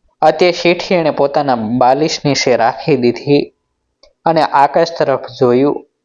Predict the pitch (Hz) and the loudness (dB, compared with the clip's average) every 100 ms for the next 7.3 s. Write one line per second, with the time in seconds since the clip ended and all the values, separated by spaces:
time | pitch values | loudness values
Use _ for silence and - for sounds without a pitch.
0 | - 131 131 127 127 - 143 139 - - | 0 2 4 2 -2 0 2 2 0 -12
1 | _ _ _ _ _ _ _ _ 147 147 | _ _ _ _ _ _ _ _ 2 4
2 | 139 151 165 135 127 151 156 131 135 139 | 4 6 6 4 -2 -2 0 0 0 0
3 | 147 - 139 - - 143 147 - 139 117 | 0 0 -4 -4 0 0 0 0 2 0
4 | - 143 139 - - _ _ _ _ _ | 0 2 2 2 -6 _ _ _ _ _
5 | _ _ 151 147 139 156 170 165 135 - | _ _ 4 6 4 2 2 2 -4 0
6 | 143 160 160 151 127 123 - 131 - 113 | 2 4 4 4 2 -2 0 0 2 2
7 | 123 - - | 2 0 -10